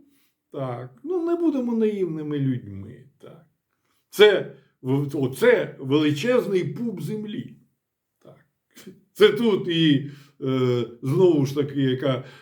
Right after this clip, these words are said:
та, е, знаменита кам'яна могила, яка, ну, теж є пупом землі, тому що, е, ну, глибина її на десятки тисяч років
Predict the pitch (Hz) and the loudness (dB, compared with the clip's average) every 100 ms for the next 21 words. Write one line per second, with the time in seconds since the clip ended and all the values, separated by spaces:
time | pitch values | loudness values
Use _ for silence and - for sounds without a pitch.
0 | _ 143 131 120 113 - - 127 120 120 | _ 2 2 2 -2 -12 -10 -4 -2 0
1 | 117 139 147 147 139 143 151 143 139 135 | 2 2 4 4 4 4 4 4 4 2
2 | 127 127 120 160 196 196 202 208 226 _ | 2 2 2 2 2 -2 -6 -10 -16 _
3 | _ _ _ - 135 127 151 139 131 - | _ _ _ -8 -6 -2 2 4 2 -2
4 | - _ 127 131 123 120 113 - 165 147 | -12 _ -6 -2 0 0 -2 4 4 6
5 | 135 139 139 160 147 139 139 131 135 - | 4 2 2 0 0 2 0 0 -4 -10
6 | - - 123 120 113 135 131 120 131 131 | -20 -12 -8 -4 0 2 2 4 4 4
7 | 127 - _ - 120 120 117 120 117 113 | -2 -14 _ -14 -8 -6 -4 -2 -2 -4
8 | 110 - - _ 107 104 104 107 107 107 | -12 -20 -20 _ -12 -10 -8 -8 -8 -10
9 | 131 120 117 113 120 131 127 117 120 117 | -14 -16 -12 -4 2 4 4 4 4 4
10 | 156 160 165 170 185 180 165 151 147 147 | 4 4 4 4 4 4 4 4 4 2
11 | 151 151 120 - - _ 143 143 139 151 | 0 2 0 -2 -16 _ -4 0 2 2
12 | 165 151 139 147 143 151 139 131 117 135 | 4 4 2 -2 0 2 2 0 0 0
13 | 131 123 117 135 135 | 2 0 -2 0 0